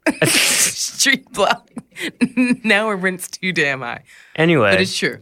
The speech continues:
Speaker 2: so all of these things are inevitably anecdotal because the D O T will show up with some poor bureaucrat who's not, like, a trained public speaker, and they'll be in front of a PowerPoint presentation and they'll go, "Well, as you can see here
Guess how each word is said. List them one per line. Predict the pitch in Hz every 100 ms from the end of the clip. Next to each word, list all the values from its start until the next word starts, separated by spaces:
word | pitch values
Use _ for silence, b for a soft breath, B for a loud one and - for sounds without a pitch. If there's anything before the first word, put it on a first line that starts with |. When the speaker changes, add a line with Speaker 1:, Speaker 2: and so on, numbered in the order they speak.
| -
Speaker 2:
so | - 147 135
all | 120 143 180 185
of | 156
these | 139 135
things | - 113 107 98 95 - _ _ -
are | 117 110
inevitably | 110 110 104 95 101 92 90 107 _ _ _
anecdotal | 104 92 90 - 87 107
because | 101 - 104
the | -
D | 87 127
O | 156
T | 139 120
will | 117 117
show | - 113 107
up | 95 92 b b b
with | 113 95
some | - 101 95 92 92 - _
poor | 127 131
bureaucrat | 110 107 101 - 87 90
who's | 98 92
not, | 98 98 107
like, | 101 95
a |
trained | - 95 101 95
public | 98 95
speaker, | 92 - 90 95 85 - _ _ _
and | 92 87
they'll | 87
be | 85 104
in | 113
front | - 104
of | 98
a | 101
PowerPoint | 98 98 95 104 95
presentation | 110 107 98 87 - 98
and | 87 87
they'll | 90 87
go, | 95 87 b b b
"Well, | - 110
as | 120 131
you | 156
can | 165
see | - 175 180
here | 127 107 101 104